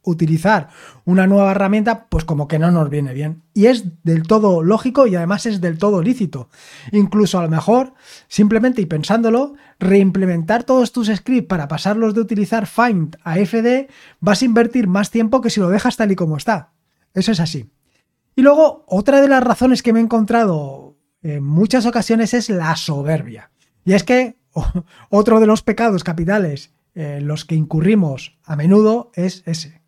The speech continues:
La soberbia. Eso de que alguien te diga, "Ostras,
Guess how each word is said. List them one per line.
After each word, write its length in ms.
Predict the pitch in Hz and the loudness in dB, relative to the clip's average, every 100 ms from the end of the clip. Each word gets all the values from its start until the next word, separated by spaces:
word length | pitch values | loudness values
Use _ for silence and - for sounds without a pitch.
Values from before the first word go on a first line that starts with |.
| _ | _
La 140 | 156 156 | -8 -8
soberbia. 540 | 143 147 135 110 - _ _ _ _ | -6 -6 -6 -10 -20 _ _ _ _
Eso 240 | 190 180 | -2 0
de 140 | 220 190 | 0 0
que 80 | 185 | -2
alguien 240 | 196 220 | 0 0
te 120 | 190 | 0
diga, 260 | 196 165 143 | 0 -2 -4
"Ostras, 680 | 208 214 277 294 277 247 160 | -4 -2 0 2 2 0 -2